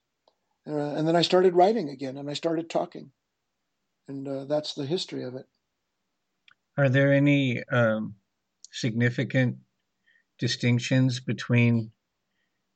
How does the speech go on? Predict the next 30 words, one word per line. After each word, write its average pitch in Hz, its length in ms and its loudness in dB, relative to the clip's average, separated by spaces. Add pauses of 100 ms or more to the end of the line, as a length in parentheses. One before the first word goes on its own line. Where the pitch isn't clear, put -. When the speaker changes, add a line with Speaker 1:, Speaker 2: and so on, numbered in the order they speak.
Speaker 2:
his 120 220 2
teachings 123 600 0
and 110 160 2
yours? 117 520 0 (480)
Speaker 1:
Mm, 127 340 -2
no. 113 260 -6 (640)
Speaker 2:
Okay. 123 380 -6 (180)
Speaker 1:
No, 185 140 2
it, 190 220 4 (260)
you 220 80 -2
know, 202 140 4
the 180 120 2
teaching 185 480 0
is 151 160 -4
the 143 100 -12
teaching. - 520 -6 (600)
You 147 60 -12
know, 143 240 -8 (220)
i-, - 280 -6
you, 185 220 -2
you 170 200 2
can, 156 240 -4
you 185 160 4
can 160 280 -4
go 190 240 4
into 165 320 -4
a 147 80 -8
beautiful 165 400 -2
botanical 156 580 -4
garden 143 540 -4